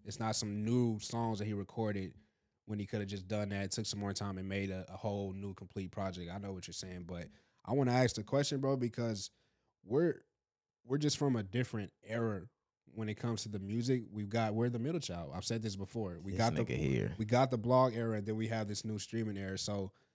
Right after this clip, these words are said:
Speaker 1: for the artists these days who are very successful,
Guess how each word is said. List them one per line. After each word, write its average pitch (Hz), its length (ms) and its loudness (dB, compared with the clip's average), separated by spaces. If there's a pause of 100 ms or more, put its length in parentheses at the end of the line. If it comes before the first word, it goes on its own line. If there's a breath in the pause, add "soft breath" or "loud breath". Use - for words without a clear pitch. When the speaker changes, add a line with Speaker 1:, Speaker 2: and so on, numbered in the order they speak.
(640)
Speaker 1:
for 127 240 4
the 117 160 0
artists 151 540 4
these 139 300 4
days 117 440 4
who 110 180 -2
are 98 200 0 (160)
very 120 360 4
successful, 107 840 -2